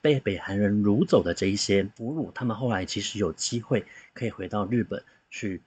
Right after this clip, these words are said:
生活。虽然当时候他的名义是所谓的一个让他们回到祖国去做探访，但我们都知道，其实你回到日本以后就不会再回到北韩去了，这算是双方之间一种不言说的一个默契哦。那《日人之时》他探讨的是另外一种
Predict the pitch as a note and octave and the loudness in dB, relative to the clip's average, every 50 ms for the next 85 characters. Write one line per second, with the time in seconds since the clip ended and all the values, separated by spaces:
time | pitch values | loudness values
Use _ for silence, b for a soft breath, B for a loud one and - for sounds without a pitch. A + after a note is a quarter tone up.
0 | _ - - - - - G#2+ G2+ A2 G#2+ G2+ - - - - - - _ - - | _ -8 -6 -6 -4 -2 -2 -2 -2 -4 -6 -8 -10 -8 -8 -10 -12 _ -4 0
1 | B2+ A#2 A2 G#2 G2+ B2+ C#3+ C#3+ - B2+ A#2 A2 B2 A2 G#2+ F#2+ F2+ - _ - | 2 2 2 2 2 2 0 0 2 0 0 0 2 2 2 2 2 -2 _ -2
2 | G#2 G2+ A#2 B2 A2+ - A#2 - - E2+ G2 G#2 G2 G2 F#2+ F2+ G2 G#2+ C3 C#3 | 0 4 4 4 4 2 -2 -6 -6 -2 0 0 0 0 0 0 0 2 2 2
3 | A#2 B2 A#2+ G#2+ - - F2+ A2+ A2 G#2 - - - F2 D#2 - _ F2+ F2 F2+ | 4 4 4 2 2 -2 -4 -4 -4 -6 -6 -8 -10 -10 -10 -10 _ -10 -10 -10
4 | - - A2+ - A2+ G2 - - B2+ G#2+ F2+ - - - - B B B B B | -8 -10 -8 -6 -6 -8 -6 -8 -8 -8 -8 -10 -14 -16 -16 B B B B B
5 | - C#3 B2+ A#2 G#2+ G#2+ G#2+ C#3 D3 - - C#3+ C3+ B2 - A#2+ - - A2+ A2+ | -4 -2 -2 0 0 0 0 -2 -2 0 0 0 0 0 -2 -4 -4 0 -2 -2
6 | A2+ B B B B G#2+ A2 B2 B2 E3 E3 F3+ E3 C3+ A2+ F#2 F2+ F2 E2+ _ | -2 B B B B -6 -6 -4 -2 -2 2 2 2 4 4 2 0 0 -6 _
7 | _ _ _ _ A2 F#2 - A#2+ A#2+ - - - - A2 A2+ B2 - - D3 B2 | _ _ _ _ -18 -14 -8 -10 -8 -8 -10 -10 -10 -6 -4 -4 -2 -2 -4 -4
8 | - G2 F#2 - A2+ G#2+ F2+ B B B B _ _ F#2+ F2 - - E2 E2 E2+ | -4 -6 -4 -2 0 -2 -2 B B B B _ _ -14 -14 -14 -14 -16 -16 -12
9 | - - - G#2+ F#2+ E2 - - _ - C#3 C3+ - E3 D3+ C#3 - C#3 C3 - | -10 -10 -8 -8 -8 -10 -10 -16 _ -8 -8 -4 -2 -2 -2 -2 -2 -4 -2 0
10 | C3 C3+ B2+ C3+ C3+ B2+ - B2+ A2+ - A#2+ A#2+ A#2+ A#2 - E2+ E2 - - C3+ | -2 -2 0 0 0 0 0 -2 -2 0 0 0 0 0 -2 -4 -6 -6 -6 -4
11 | A#2 G2 F#2 F2+ F2 - - A2+ G#2+ G#2 F#2+ E2+ E2 E2 - - F#2 E2+ B B | -4 -4 -4 -6 -8 -6 -2 -2 -2 -2 -2 -4 -8 -6 -4 -4 -4 -4 B B
12 | B B B _ A#2 A2 F#2 E2+ E2 - - - - F#2+ D2 C#2 - - b b | B B B _ -6 -6 -6 -6 -8 -10 -10 -10 -10 -12 -12 -14 -16 -20 b b
13 | b b b b b - D3+ D3+ F#3 B3 B3 G3+ D3+ C3+ E3 D#3+ - - G#2 A#2+ | b b b b b -6 -4 -2 0 0 2 2 2 0 -2 -4 -4 -4 -2 -2
14 | B2+ - - - - - E3 C3 - - F#2+ E2+ E2+ - - B2 A2+ A#2+ A#2 A#2+ | -4 -4 -4 -6 -2 0 0 0 -2 -4 -10 -10 -6 -4 -2 -2 0 0 0 2
15 | A2 G#2+ G2+ G2 - - - | 2 2 2 0 -2 -6 -6